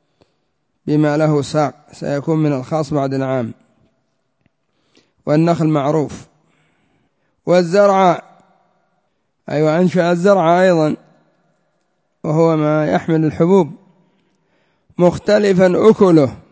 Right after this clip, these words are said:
ثمره وطعمه، منه الحلو والحامض والجيد والرد-، والرديء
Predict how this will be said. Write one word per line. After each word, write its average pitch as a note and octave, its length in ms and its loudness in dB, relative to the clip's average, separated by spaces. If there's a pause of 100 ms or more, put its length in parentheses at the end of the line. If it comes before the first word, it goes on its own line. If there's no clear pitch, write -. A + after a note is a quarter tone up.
(960)
ثمره F3 480 2
وطعمه، D3+ 640 -2 (1000)
منه E3+ 260 2
الحلو D3+ 600 -2 (320)
والحامض D3 760 -4 (120)
والجيد C#3+ 760 -2 (140)
والرد-، B2 680 -8
والرديء C3+ 800 -4